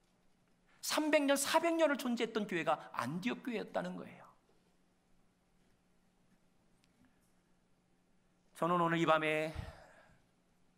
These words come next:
여러분에게 강력하게 도전하고, 그리고 그 길을 가르쳐주고 싶은데,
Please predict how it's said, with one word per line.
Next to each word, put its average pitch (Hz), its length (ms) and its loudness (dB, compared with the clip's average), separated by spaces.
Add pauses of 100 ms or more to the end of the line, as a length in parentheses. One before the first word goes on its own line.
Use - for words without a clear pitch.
(600)
여러분에게 147 420 -4
강력하게 190 560 -8
도전하고, 160 840 -8 (560)
그리고 117 220 -14
그 - 120 -10
길을 127 240 -10
가르쳐주고 - 560 -12
싶은데, - 600 -18